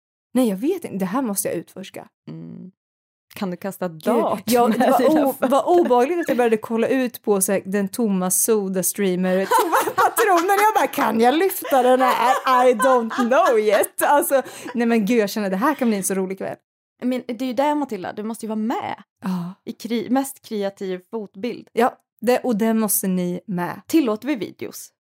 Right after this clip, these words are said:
Speaker 1: Det gör vi.
Speaker 2: Självklart.
Speaker 1: Självklart gör vi
Speaker 2: Alltså,
Speaker 1: det.
Speaker 2: jag tänker att, eh, jag tänker lägga ut om en tävling.
Speaker 1: Mm.
Speaker 2: Och då kan man ju också få veta vad det är för pris.
Speaker 1: Det gör du rätt i.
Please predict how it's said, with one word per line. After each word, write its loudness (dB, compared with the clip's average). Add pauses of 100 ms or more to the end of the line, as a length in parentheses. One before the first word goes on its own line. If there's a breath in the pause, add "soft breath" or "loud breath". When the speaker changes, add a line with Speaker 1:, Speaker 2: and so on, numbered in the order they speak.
(140)
Speaker 1:
Det 2
gör 4
vi. -10
Speaker 2:
Självklart. -10
Speaker 1:
Självklart -2
gör 0
vi 4
Speaker 2:
Alltså, 2
Speaker 1:
det. 2
Speaker 2:
jag 0
tänker -4 (100)
att, -6
eh, -6 (360)
jag -4
tänker -4
lägga -6
ut -6
om -12
en -14
tävling. -16 (360)
Speaker 1:
Mm. 2 (420)
Speaker 2:
Och -4
då -8
kan -12
man -8
ju -6
också -14
få -16
veta -12
vad -10
det -10
är -12
för -20
pris. -18
Speaker 1:
Det 0
gör 0
du -8
rätt -12
i. -18